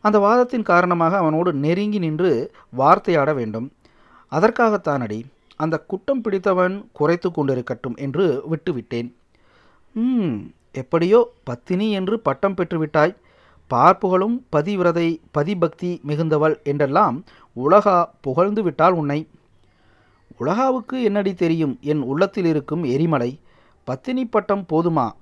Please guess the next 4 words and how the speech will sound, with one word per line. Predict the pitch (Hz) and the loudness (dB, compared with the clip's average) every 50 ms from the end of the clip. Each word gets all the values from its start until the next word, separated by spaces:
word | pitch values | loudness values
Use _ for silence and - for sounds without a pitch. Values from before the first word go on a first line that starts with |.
| - - | -10 -6
பருவங்களை | 131 139 160 185 208 214 190 170 156 151 151 139 | -2 0 0 2 2 2 2 2 2 2 0 -2
சொட்டும் | 131 - - - 175 175 - - 185 170 151 - | -4 -10 -6 -4 -4 -4 -2 -4 -4 -4 -4 -4
இந்த | 151 151 156 143 143 135 127 120 - - _ _ | -4 -4 0 2 2 2 2 0 -2 -6 _ _
பரிதாபத்திற்குரியவளுக்கு? | - 139 147 165 185 185 180 180 170 - 170 151 - - 151 151 151 131 123 120 117 107 - - 92 90 | -4 -2 0 2 2 2 2 2 -2 -4 -6 -8 -6 -4 -2 0 0 0 0 -2 -4 -6 -10 -14 -14 -14